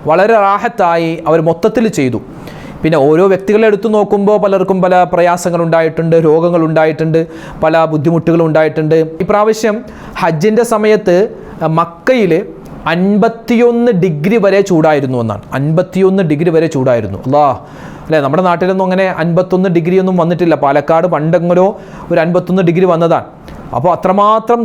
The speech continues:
കഠിനമായ ചൂടായിരുന്നു ഈ പ്രാവശ്യം ഹജ്ജ്. ഹജ്ജ് എന്ന് പറഞ്ഞാൽ തന്നെ ഒരു പ്രയാസമാണ്, പ്രശ്നമാണ്. നല്ല തിക്കും തിരക്കും. അതുപോലെ തന്നെ ഇപ്പോൾ ഈ പ്രാവശ്യം നമ്മുടെ പുതിയ കണക്കുകൾ വരുന്നത് ആയിരത്തിലധികം ആളുകൾ, ആയിരത്തിലധികം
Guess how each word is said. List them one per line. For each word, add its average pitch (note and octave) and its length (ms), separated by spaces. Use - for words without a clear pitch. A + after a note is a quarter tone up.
കഠിനമായ F#3+ 500
ചൂടായിരുന്നു D#3+ 840
ഈ C#3+ 40
പ്രാവശ്യം C#3+ 500
ഹജ്ജ്. A#2 300
ഹജ്ജ് D#3 220
എന്ന് A#3 140
പറഞ്ഞാൽ A3+ 420
തന്നെ A3 360
ഒരു F#3+ 180
പ്രയാസമാണ്, E3 600
പ്രശ്നമാണ്. C3 500
നല്ല D#3 200
തിക്കും D#3 480
തിരക്കും. D#3 460
അതുപോലെ D#3+ 340
തന്നെ D#3+ 140
ഇപ്പോൾ F#3 260
ഈ G3 140
പ്രാവശ്യം G#3+ 600
നമ്മുടെ E3+ 180
പുതിയ F3+ 320
കണക്കുകൾ F#3 420
വരുന്നത് F#3+ 400
ആയിരത്തിലധികം A3 1120
ആളുകൾ, E3 340
ആയിരത്തിലധികം G#3 1040